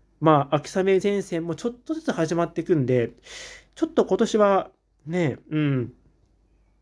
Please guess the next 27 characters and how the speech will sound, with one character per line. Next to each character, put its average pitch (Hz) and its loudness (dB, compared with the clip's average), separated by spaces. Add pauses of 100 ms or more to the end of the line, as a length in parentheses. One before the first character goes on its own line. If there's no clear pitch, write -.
(400)
変 175 4
で 143 2
す - -8
ね、 170 0
や 156 4
っ - -2
ぱ 123 -10
ね。 135 -2
う 143 -4
ん。 131 -4 (2000)
そ 220 4
し 208 -2
て 196 6
日 202 0
本 285 0
が 202 4
世 - -20
界 240 -4
か 196 -4
ら 143 -4
甘 190 -2
く 226 -4
見 226 -4
ら 233 -2
れ 233 2
て 226 0
る 151 0